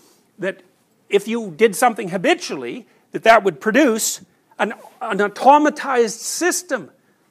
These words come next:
You know, we didn't get there with, with, uh, with neuroscience until maybe the last twenty years when we actually figured out that is what happens. You know, when you first start doing something, if it's complicated,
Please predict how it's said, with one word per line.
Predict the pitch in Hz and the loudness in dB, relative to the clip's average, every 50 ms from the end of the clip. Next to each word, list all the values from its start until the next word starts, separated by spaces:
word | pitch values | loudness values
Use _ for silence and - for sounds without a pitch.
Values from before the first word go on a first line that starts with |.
| _ _ _ _ _ - | _ _ _ _ _ -10
You | - 262 | -4 -2
know, | 311 294 226 | 0 0 2
we | 208 254 330 | 2 4 6
didn't | 349 415 349 214 160 | 6 6 6 4 4
get | 208 262 262 - - | 4 2 2 2 -2
there | 208 214 190 180 | -2 -2 -2 -2
with, | 165 175 165 165 - 226 | -2 -4 -6 -8 -10 -8
with, | 185 175 160 170 - - | -8 -8 -8 -8 -10 -10
uh, | 185 170 156 139 147 131 _ _ _ _ _ _ _ _ - | -8 -8 -8 -10 -10 -14 _ _ _ _ _ _ _ _ -12
with | - 160 - | -12 -10 -2
neuroscience | 202 277 370 392 349 254 - - 143 151 175 190 - 233 | 2 4 4 4 4 2 0 -6 -6 -6 -6 -10 -10 -12
until | 208 - 247 240 | -10 -6 -4 -4
maybe | 233 240 247 233 | -2 -2 -4 -4
the | 233 254 | -4 -2
last | 247 254 254 247 - - | 0 0 0 0 -4 -8
twenty | - 294 277 254 254 | -8 -8 -6 -6 -4
years | 262 330 370 381 311 - - | -4 -4 -2 -2 -4 -6 -8
when | 160 147 165 175 | -12 -10 -8 -6
we | 180 190 | -4 -4
actually | 190 196 - 233 214 | -4 -4 -6 -12 -10
figured | - 226 220 233 226 | -8 -6 -6 -4 -4
out | 247 254 247 | -4 -4 -2
that | 277 285 311 | -2 -2 -2
is | 349 330 294 | -2 -2 -2
what | 339 320 269 | -4 -2 0
happens. | 285 269 - - 170 - - - _ _ _ _ _ _ | 0 0 -2 -2 -6 -14 -16 -20 _ _ _ _ _ _
You | - 220 | -4 -2
know, | 220 | -2
when | 214 220 220 | -2 0 -2
you | 214 202 | -4 -4
first | 208 - 262 240 - | 0 0 0 0 0
start | - 262 233 220 180 | 0 -2 -2 -2 -2
doing | 175 226 277 262 240 - | -4 -4 -4 -4 -6 -6
something, | - 170 143 135 - - 202 294 | -8 -8 -8 -8 -10 -12 -12 -12
if | 302 _ _ _ _ - | -12 _ _ _ _ -20
it's | - - | -12 -2
complicated, | - 240 247 208 - 175 147 151 139 135 180 220 | 2 2 2 2 2 -2 -10 -8 -8 -6 -8 -10